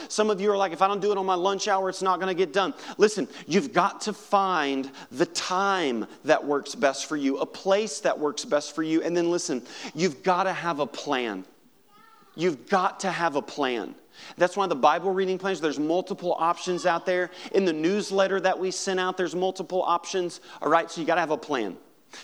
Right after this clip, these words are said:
The second thing is this, um, you gotta pray.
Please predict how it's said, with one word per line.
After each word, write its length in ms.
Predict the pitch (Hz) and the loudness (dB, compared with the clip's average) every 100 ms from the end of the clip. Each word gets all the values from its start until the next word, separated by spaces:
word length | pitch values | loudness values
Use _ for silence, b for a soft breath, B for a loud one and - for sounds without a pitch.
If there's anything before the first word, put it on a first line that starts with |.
| - | -6
The 80 | 143 | -2
second 300 | 190 180 180 | 0 0 -2
thing 140 | 180 | -2
is 140 | 160 127 | -2 0
this, 340 | 117 113 - | 0 0 -4
um, 320 | - 123 110 107 - _ _ _ - - | -2 -2 -2 -8 -16 _ _ _ -20 -4
you 120 | 143 | 2
gotta 180 | 147 131 | 2 2
pray. 320 | 143 95 | 0 -2